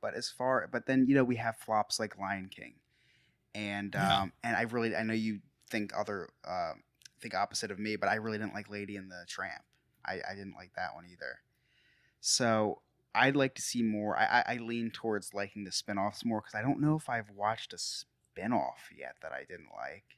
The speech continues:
Speaker 1: I, I, I can't think of many other ones, but I, I, I li-, <laughs> I really like the ideas of them, and I like what they did with Maleficent, and I love that. I, I think we could have done without the Lion King remake and just give us the Mufasa and Scar spinoff.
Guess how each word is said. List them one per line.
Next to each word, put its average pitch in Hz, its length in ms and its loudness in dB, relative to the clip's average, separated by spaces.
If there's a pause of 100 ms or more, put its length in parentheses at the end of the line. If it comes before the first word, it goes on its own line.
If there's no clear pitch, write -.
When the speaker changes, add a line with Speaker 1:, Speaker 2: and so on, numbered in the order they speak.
(200)
Speaker 1:
I, - 60 -4
I, 90 160 0
I - 1200 -18
can't - 220 2
think 120 180 -2
of 98 100 0
many 101 300 -2
other 92 240 0
ones, 71 320 -10
but 92 140 -2
I, 92 360 0
I, 107 60 -2
I - 40 0
li-, 104 180 0 (220)
<laughs> - 220 -20
I 107 60 0
really 113 220 4
like 110 200 0
the 110 120 2
ideas 98 400 0
of 113 140 0
them, 117 160 -2
and 101 80 0
I 98 60 2
like 101 220 -2
what 107 100 -6
they 95 60 -8
did 98 180 -6
with - 160 -20
Maleficent, 101 640 -6 (200)
and 104 200 -4
I 113 140 0
love 104 340 0
that. 110 180 2
I, 120 240 4
I - 20 0
think 120 200 0
we 120 80 0
could 123 120 0
have 107 120 2
done 110 140 4
without 110 260 2
the 92 60 -6
Lion 98 280 -4
King 104 220 -16
remake 87 320 -10
and 131 80 -10
just 143 160 -6
give 165 100 -4
us 170 100 -2
the - 120 -10
Mufasa 160 480 -2
and 147 160 -8
Scar 135 320 0
spinoff. - 460 -8